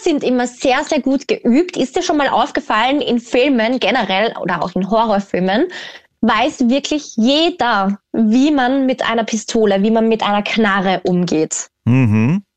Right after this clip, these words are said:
Speaker 1: Ich wüsste es nicht.
Speaker 2: Ja gut, amerikanische Filme, da ist das selbstverständlich, würde ich sagen.
Speaker 1: Gut, aber wissen wirklich, es sind ja meistens Teenager oder junge Erwachsene.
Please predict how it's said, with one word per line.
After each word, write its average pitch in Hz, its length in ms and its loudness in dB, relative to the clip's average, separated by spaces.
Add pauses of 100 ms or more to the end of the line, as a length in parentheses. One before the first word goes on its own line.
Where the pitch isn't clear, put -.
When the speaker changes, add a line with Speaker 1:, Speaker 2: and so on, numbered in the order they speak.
(120)
Speaker 1:
Ich 302 220 0
wüsste 381 280 0
es - 40 -2
nicht. 330 360 -2 (380)
Speaker 2:
Ja 104 60 0
gut, 123 200 0
amerikanische 110 680 0
Filme, 120 340 2
da 95 100 2
ist 95 140 -4
das 92 120 -4
selbstverständlich, 90 840 -2
würde 76 160 0
ich 87 100 -6
sagen. 78 300 -4 (140)
Speaker 1:
Gut, 294 420 0
aber 208 200 0
wissen 233 340 0
wirklich, 226 280 0
es 240 120 -2
sind 247 180 0
ja 254 60 0
meistens 220 460 -2
Teenager 196 760 0
oder 196 120 0
junge 220 340 0
Erwachsene. 214 580 -2